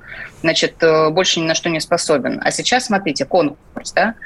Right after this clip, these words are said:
А, и это же тоже подтверждение того, насколько у каждого человека есть, э, разные возможности, он может ими воспользоваться. Ну и, наконец, университеты. Мы сегодня с этого начали, вот сейчас, по сути, закольцовываем, да, на, на, э, дискуссию. Разные вузы,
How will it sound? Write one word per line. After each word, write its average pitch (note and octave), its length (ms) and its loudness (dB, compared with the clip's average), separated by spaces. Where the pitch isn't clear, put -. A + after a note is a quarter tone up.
А, D#3 260 4
и D3 80 0
это F#3 160 0
же G3+ 120 0
тоже A3+ 180 2
подтверждение E3 540 0
того, F#3+ 260 2
насколько G3 400 -2
у D3+ 100 -2
каждого D#3 320 -2
человека E3 440 2
есть, D#3 340 -4
э, D3 400 4
разные D#3+ 300 2
возможности, G3 520 -4
он D3 80 2
может E3 320 -2
ими D#3 140 0
воспользоваться. C3+ 800 0
Ну G#3 120 4
и, A#3 40 4
наконец, F#3+ 420 2
университеты. E3+ 760 0
Мы C#3+ 120 -6
сегодня D#3 320 -2
с - 100 0
этого D#3 260 2
начали, F3+ 380 0
вот D3 180 -2
сейчас, - 500 -2
по C#3+ 60 0
сути, - 260 -6
закольцовываем, C#3 840 0
да, F3+ 220 2
на, D#3 160 4
на, C#3+ 560 4
э, D3 40 2
дискуссию. D#3 640 -4
Разные F3 500 2
вузы, F3 460 2